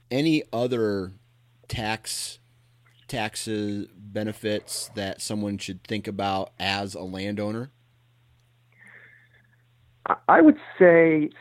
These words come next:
Speaker 2: save. So let's say you buy this land with a short-term,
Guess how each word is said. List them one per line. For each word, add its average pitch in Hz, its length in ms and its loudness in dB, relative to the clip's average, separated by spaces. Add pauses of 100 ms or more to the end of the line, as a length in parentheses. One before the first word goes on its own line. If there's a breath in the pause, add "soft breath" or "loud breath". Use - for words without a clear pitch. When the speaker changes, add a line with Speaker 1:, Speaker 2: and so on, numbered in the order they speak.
(180)
Speaker 2:
save. 175 460 2 (440)
So - 120 8
let's - 160 6 (100)
say 175 380 10
you 160 180 -2
buy 156 260 8
this 143 220 6
land 135 580 0 (840)
with 165 160 8
a 151 60 8 (100)
short-term, 147 760 6